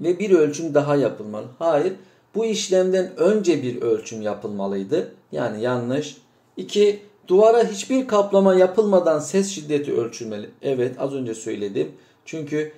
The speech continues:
bir kaplanmış halini ölçeceğiz. Bir de kaplama olmadan önceki halini ölçeceğiz ki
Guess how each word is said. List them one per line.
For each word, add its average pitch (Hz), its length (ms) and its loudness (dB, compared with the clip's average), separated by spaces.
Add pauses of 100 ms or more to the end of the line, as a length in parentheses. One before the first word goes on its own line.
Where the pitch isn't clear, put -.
(260)
bir 185 180 0
kaplanmış 180 640 0
halini 190 320 4
ölçeceğiz. 185 560 0 (340)
Bir 185 160 -2
de 196 140 0
kaplama 185 560 0
olmadan 160 480 4
önceki 110 460 -6
halini 110 340 -2
ölçeceğiz 147 540 -2
ki 185 180 -4